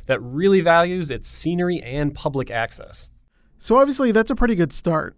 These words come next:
Speaker 2: but there's a lot of wild history here. One of the more notorious Oregon legends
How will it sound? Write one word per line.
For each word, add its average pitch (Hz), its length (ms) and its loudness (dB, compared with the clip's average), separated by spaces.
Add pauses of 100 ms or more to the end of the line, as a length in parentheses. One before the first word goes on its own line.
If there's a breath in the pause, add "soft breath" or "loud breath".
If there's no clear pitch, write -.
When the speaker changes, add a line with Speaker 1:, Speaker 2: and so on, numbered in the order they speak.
(100)
Speaker 2:
but - 60 -2
there's 214 180 4
a 262 60 2
lot 320 220 4
of 220 160 2
wild 175 400 0
history 151 420 -6
here. - 300 -10 (420 soft breath)
One 226 160 4
of 277 60 2
the 269 40 4
more 240 200 6
notorious 190 520 2
Oregon 180 380 2
legends 180 480 0